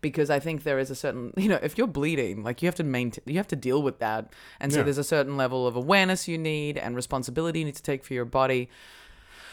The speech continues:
Speaker 1: Well, also 'cause you can get pregnant, right? But, like, I think it's purely the body thing that, that
Speaker 2: Mm.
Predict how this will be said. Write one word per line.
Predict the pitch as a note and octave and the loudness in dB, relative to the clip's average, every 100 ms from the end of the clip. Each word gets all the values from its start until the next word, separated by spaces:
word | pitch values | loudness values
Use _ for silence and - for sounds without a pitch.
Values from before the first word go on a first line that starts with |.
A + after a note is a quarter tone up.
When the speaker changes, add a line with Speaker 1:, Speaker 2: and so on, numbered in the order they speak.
| - - - | -20 -16 2
Speaker 1:
Well, | F3+ | 4
also | C#3 D3+ B2+ | 4 0 -4
'cause | C3 B2+ | -6 -8
you | |
can | B2 | -4
get | D3+ | -4
pregnant, | - D#3 C3+ B2 | 0 0 0 -2
right? | C3 C#3 D3+ | 0 0 0
But, | D3+ B2+ | 2 4
like, | C3 C3 - _ | 2 0 -10 _
I | - | -4
think | D#3+ D#3+ | -2 -4
it's | C3 - - | -6 -12 -4
purely | G3 F#3 C3 | 0 0 -2
the | |
body | A#2 A#2 A#2 C3+ | -2 0 0 -2
thing | - F#2+ A2 | -8 -8 -6
that, | G2+ - | -8 -6
that | G2 | -6
Speaker 2:
Mm. | G2 F2 | -6 -8